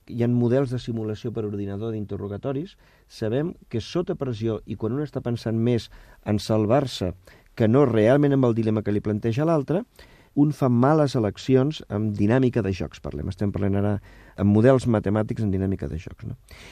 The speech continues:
I a part d'això, mai un torturador o una, un interrogador, parlem d'un int-, un interrogador per, per no fer servir un llenguatge tan catastròfic, sap realment el que sap l'altre. Per tant, hi ha un component que és,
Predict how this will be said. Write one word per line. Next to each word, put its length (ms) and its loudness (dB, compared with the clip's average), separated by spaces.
I 160 2
a 40 4
part 200 0
d'això, 320 -4
mai 480 0
un 520 -4
torturador 640 -2
o 80 -4
una, 200 -2
un 160 2
interrogador, 680 -2
parlem 320 -6
d'un 200 -2
int-, 160 -8
un 120 -4
interrogador 480 -2
per, 200 -4
per 140 -6
no 140 0
fer 200 -2
servir 260 -2
un 80 0
llenguatge 320 -2
tan 160 -4
catastròfic, 640 -4
sap 400 0
realment 420 4
el 80 0
que 120 -6
sap 200 -2
l'altre. 400 2
Per 160 0
tant, 280 2
hi 160 0
ha 80 6
un 140 4
component 580 0
que 260 0
és, 200 -8